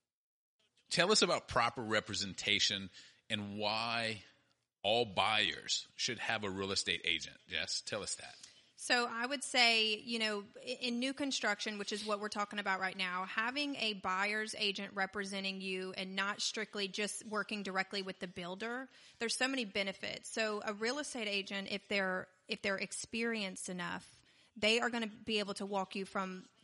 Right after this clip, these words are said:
Speaker 2: B-, A to Z, meaning, you know, finding a lot, finding a neighborhood to build in that fits your price point. You have to know the lot size. You have to find a floor plan or a house plan that fits on that lot. You have to find a reputable builder that is licensed to build a house in Louisiana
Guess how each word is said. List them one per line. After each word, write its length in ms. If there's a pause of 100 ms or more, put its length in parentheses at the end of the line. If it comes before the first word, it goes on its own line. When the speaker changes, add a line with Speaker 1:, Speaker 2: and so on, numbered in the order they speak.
(140)
Speaker 2:
B-, 220
A 160
to 160
Z, 480
meaning, 540
you 120
know, 160
finding 480
a 120
lot, 440
finding 380
a 60
neighborhood 500
to 100
build 300
in 140
that 120 (120)
fits 180
your 100
price 300
point. 380 (260)
You 100
have 120
to 80
know 100
the 100
lot 280
size. 540
You 80
have 120
to 80
find 220
a 20
floor 260
plan 320
or 80
a 60
house 300
plan 300
that 120
fits 300
on 140
that 180
lot. 280
You 120
have 140
to 80
find 200
a 20
reputable 480
builder 520
that 200
is 140
licensed 600
to 60
build 240
a 60
house 400
in 240
Louisiana 640